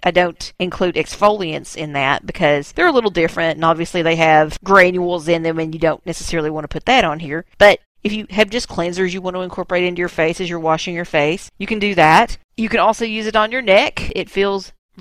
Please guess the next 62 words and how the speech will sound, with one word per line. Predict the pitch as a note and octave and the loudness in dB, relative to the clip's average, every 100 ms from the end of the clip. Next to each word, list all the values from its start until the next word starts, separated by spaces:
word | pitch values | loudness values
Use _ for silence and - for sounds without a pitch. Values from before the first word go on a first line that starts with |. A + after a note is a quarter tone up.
| F3+ | -10
really | G#3+ A3 B3 | -6 -2 -2
amazing. | A#3 E3+ F3+ G3+ C4+ | 0 2 0 -4 -12
So | - E3 | -6 -4
if | |
you | F3+ | -2
have | F3 F3+ | -2 -2
a | |
neck | E3 D3+ - | -2 -2 -2
cream | - F3 D#3+ D#3+ E3+ F3+ - | -6 -6 -4 -8 -8 -12 -8
or | D#3 D3+ D3+ D#3 | -6 -4 -4 -6
something | - D#3 D#3+ | -8 -8 -8
for | D#3 E3 | -8 -8
your | D#3+ | -2
neck | D#3 D#3+ | -2 -2
and | D#3 | -4
décolleté | D3+ E3+ - D#3+ | -4 -4 -4 -2
that | D#3+ | -4
you | D#3 D3+ D#3 | -8 -10 -8
want | D3+ | -10
to | - | -8
put | - D3 | -6 -6
on, | D#3 A3 | -6 -8
you | E3 | -10
can | E3 C#3+ | -10 -6
do | C#3+ | 0
that | C#3 D3 G3+ | 2 2 0
as | G#3 | -4
well. | D#3+ D3+ A3+ - _ _ | 2 4 4 0 _ _
So | G#3 | 4
it's | A3+ - | 4 2
really | B3+ C#4+ | 0 0
cool. | - G3+ F#3+ - | 0 0 0 0
And | G3 F#3+ | 0 2
the | F3 | 2
little | F#3+ B3+ D4 | 6 4 4
end, | - F3+ E3+ F#3 | 0 0 0 0
the | F3 | -2
smaller | F3 G3 F#3 G#3+ G3 | -2 0 2 2 -2
end, | - D#3+ E3+ G#3+ | -4 -6 -6 -8
you | F#3+ | -10
can | G3 F3 | -6 -4
use | E3 F3 | -4 -6
for, | F3 E3 D3 | -8 -8 -4
like, | D#3+ - | -4 -2
under | E3 D#3+ | -6 -4
your | E3+ | -2
eyes | F3 F3+ F3+ F3+ F3+ F3+ E3+ | 2 6 6 6 4 2 -2
and | |
under | - D3+ | -8 -6
your | D3+ | -6
nose | D#3 F3 E3+ E3+ E3 E3 E3+ | 0 2 2 2 -2 -6 -8
and | D#3 | -6
just | - G#4 | -4 -4
in | E4+ | -2
places | G3 G3 F3 | -2 -2 -2
that | E3 | -2
are | D#3 | -2
a | |
little | D3+ C#3 | -4 -6
harder | D3+ D3+ C#3+ | -4 -4 -6
to | - | -10
reach. | C#3 D3 C#3+ - - | -8 -6 -8 -12 -14